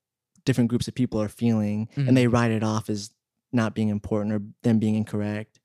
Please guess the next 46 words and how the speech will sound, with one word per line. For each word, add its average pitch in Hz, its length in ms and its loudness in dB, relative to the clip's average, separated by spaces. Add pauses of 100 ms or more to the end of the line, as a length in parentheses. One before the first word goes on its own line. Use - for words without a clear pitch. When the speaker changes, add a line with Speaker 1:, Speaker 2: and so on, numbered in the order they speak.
(140)
Speaker 2:
Mm. 117 320 -4 (160)
Speaker 1:
about 98 360 -2
it, 101 240 -6
instead 120 300 0
of 110 120 0
trying 117 240 2
to 101 60 0
understand. 110 480 -2
I 113 60 0
guess 120 160 -6
that 110 120 -4
just 117 180 -8
goes 113 160 -4
back 107 220 -10
to 113 80 -12
that, 107 200 -12 (160)
what 117 100 -8
I 113 40 -4
said, 110 400 -10
uh, - 40 -20
understanding. 127 520 0
Speaker 2:
Yeah, 151 80 2
yeah. 113 80 -6 (880)
Speaker 1:
Trying 139 160 -4
to 131 60 0
Speaker 2:
Um, 139 60 2
Speaker 1:
understand 117 360 -4
the 107 260 -10
issues 120 360 -8
instead 131 240 -10
of - 220 -16 (1200)
pointing 110 280 -4
blame, 113 380 -10
yeah. 123 80 -12 (200)
Speaker 2:
Yeah. 165 320 0 (500)
Um, 131 520 0 (480)
well, 165 220 6
and 135 180 2
that 127 100 4
actually 123 380 -2
goes 104 320 -6
into 107 640 0
the 98 180 -4 (400)
question 98 360 -6
I 98 80 -10
was, 92 200 -10